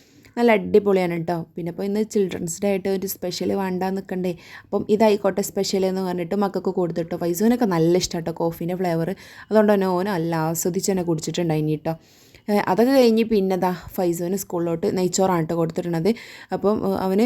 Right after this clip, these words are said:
ഏഹ്, നെയ്ച്ചോറാകുമ്പോൾ പിന്നെ വലിയ കുഴപ്പമൊന്നുമില്ല, സീനൊന്നുമില്ല. എന്തെങ്കിലും ഒരു കൂട്ടാൻ വെച്ചെടുത്താൽ മതി. കോഴിമുട്ട ആയാലും ഓൻ തിന്നോളൂ ട്ടോ. അപ്പം ഇന്ന് ചിക്കൻ പൊരിച്ചതേ ഉണ്ടായിനി ട്ടോ. അപ്പം അതും വെച്ചിട്ട്,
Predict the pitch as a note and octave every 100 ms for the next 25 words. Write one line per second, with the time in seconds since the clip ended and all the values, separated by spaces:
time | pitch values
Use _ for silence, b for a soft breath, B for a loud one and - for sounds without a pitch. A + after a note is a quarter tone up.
0 | - A3 G#3+ G#3+ A3 C4+ B3+ A#3 A3 F#3+
1 | F3+ E3+ F3 F3 E3 E3 E3 E3 F#3 F#3+
2 | F3 E3 E3 F3 - F#3 F#3 G#3+ B3 A#3+
3 | A3 F#3 E3+ F3+ E3 E3 E3 E3 E3 F3
4 | F#3+ E3+ E3+ G3 F3 F3 E3+ G3+ B3 E3+
5 | D#3+ D#3+ F3 E3+ b b b - A3+ G#3+
6 | A#3+ B3 - G#3 G3+ F#3+ F3+ F#3 E3+ D#3+
7 | D#3+ E3 E3+ E3 B B B G3 A3 A#3
8 | G3+ F#3+ A3+ G3 - F3+